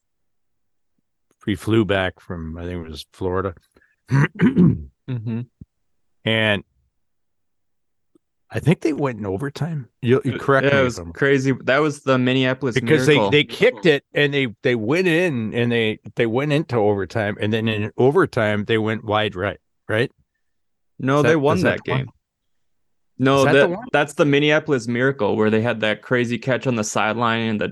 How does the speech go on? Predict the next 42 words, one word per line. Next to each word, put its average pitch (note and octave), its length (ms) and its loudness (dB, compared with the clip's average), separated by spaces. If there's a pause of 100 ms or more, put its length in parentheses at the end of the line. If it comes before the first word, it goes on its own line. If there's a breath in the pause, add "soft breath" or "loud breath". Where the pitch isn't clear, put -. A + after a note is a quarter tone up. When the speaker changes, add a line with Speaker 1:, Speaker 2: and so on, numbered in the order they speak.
Speaker 2:
he A#2+ 180 -2
shook A2+ 320 -2
the A#2 80 0
defender, A2 560 0
ran G#2+ 280 0
down G#2+ 380 -2 (520)
the A2 100 -6
sideline A2 400 0
to A2 80 2
go G#2+ 420 0 (580)
and A2 160 -2
win A2+ 140 2
it A#2 180 -2
right A2+ 200 0
at A2 160 -2
the G#2+ 160 0
end G2+ 280 -6 (140)
against A2 300 -2
the - 80 -8
Saints. G2+ 440 -6 (3750)
Speaker 1:
I D3 80 4
don't D#3+ 180 4
care C3+ 260 4
who A#2+ 140 4
you A2+ 160 4
are. G#2+ 180 2
Maybe A#2 320 0
I'm G#2 160 0
a, F#2+ 180 -4 (180)
you - 160 -4
know, G2 100 -2
I'm F#2 200 -4
an F#2 80 -2
Speaker 2:
And A#2+ 120 0
Speaker 1:
old C3+ 60 4
Speaker 2:
then C3+ 100 4
they B2+ 80 4
Speaker 1:
radio B2 120 2
Speaker 2:
lost A#2 240 -2
the A#2 80 -2
next G2+ 320 -4
week. - 240 -10